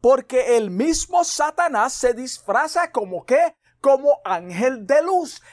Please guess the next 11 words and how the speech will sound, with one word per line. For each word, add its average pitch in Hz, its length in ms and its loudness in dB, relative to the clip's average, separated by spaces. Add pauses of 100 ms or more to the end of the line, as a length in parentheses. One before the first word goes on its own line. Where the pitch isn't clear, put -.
(160)
Él 269 320 0
toma 349 500 4
una 285 440 0
imagen, 269 680 0
una 277 140 2
apariencia 311 680 -2
que 208 140 2
no 160 260 -2
es 269 180 -2
de 320 100 0 (140)
él, 254 220 -12